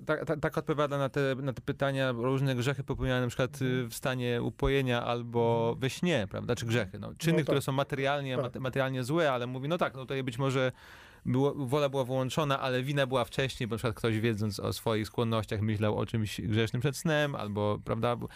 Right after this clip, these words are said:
Speaker 1: postawił się w sytuacji, w której, y, wiedząc, że będzie, na przykład, tak, u-, u-, upija się, wiedząc, że to, wiadomo. Natomiast ja bym powiedział, że to jest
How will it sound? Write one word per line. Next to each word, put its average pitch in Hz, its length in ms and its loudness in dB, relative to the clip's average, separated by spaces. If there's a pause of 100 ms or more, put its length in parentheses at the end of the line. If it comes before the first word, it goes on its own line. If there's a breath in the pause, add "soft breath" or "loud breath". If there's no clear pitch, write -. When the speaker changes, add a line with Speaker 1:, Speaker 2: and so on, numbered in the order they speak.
(200 loud breath)
Speaker 1:
postawił 117 300 2
się 120 80 2
w 101 60 -2
sytuacji, 113 580 -2
w - 60 -8
której, 110 500 -2 (160)
y, - 100 -6 (140)
wiedząc, 117 480 0
że 113 120 2
będzie, 110 420 2
na 104 60 -2
przykład, 104 180 -6 (440)
tak, - 240 -4
u-, - 40 -6 (140)
u-, - 260 -4
upija 139 300 2
się, 117 200 -6
wiedząc, 117 240 -2
że 113 80 -2
to, 110 100 -4 (760 loud breath)
wiadomo. 127 340 0
Natomiast 143 400 -4 (320 loud breath)
ja 123 100 2
bym 139 80 2
powiedział, 147 260 0
że 135 340 4
to 151 80 2
jest 143 220 -2